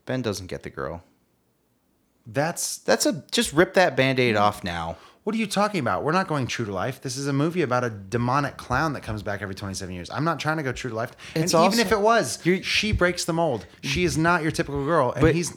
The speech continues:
Speaker 2: oh.
Speaker 1: you're deduce-, you're reducing it to, does she love the chubby kid that loves her or the attractive kid that just
Speaker 2: I'm
Speaker 1: thinks she's hot?
Speaker 2: Not just that. It's, it's, it's, there was a very clear point where she was into the poetry and she even asked,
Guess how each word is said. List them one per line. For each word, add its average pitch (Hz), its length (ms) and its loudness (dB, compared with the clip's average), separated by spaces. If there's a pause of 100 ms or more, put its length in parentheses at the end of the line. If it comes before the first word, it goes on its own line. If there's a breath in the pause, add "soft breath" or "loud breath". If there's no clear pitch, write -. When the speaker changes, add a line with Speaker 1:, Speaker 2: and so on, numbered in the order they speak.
Speaker 2:
oh. 98 520 -6
Speaker 1:
you're 170 160 4
deduce-, 170 480 2
you're 151 240 0
reducing 160 580 2
it 123 240 0
to, 120 340 2 (480 soft breath)
does 127 200 2
she - 240 -2
love 127 580 2
the 120 80 0
chubby 123 340 0
kid 123 200 0
that 117 140 0
loves 120 260 2
her 160 320 0
or 117 200 2
the 113 220 0
attractive 117 600 0
kid 107 400 0 (320)
that 104 260 0 (380)
just 110 220 -2
Speaker 2:
I'm - 40 -20
Speaker 1:
thinks 117 200 -2
she's 98 160 -4
hot? 101 280 -2
Speaker 2:
Not 147 320 0
just 127 260 -4
that. 120 380 -4 (180)
It's, 127 240 -6
it's, - 320 -8
it's, - 380 -8 (100)
there 135 200 -2
was 147 120 -2
a 135 40 -2
very 160 220 0
clear 127 220 -6
point 151 240 -2
where 107 100 -6
she 131 280 -4
was 123 160 -6
into 127 260 -2
the 107 80 -8
poetry 127 480 -4
and 98 100 -6
she 110 100 -8
even 147 340 -4
asked, 151 540 -2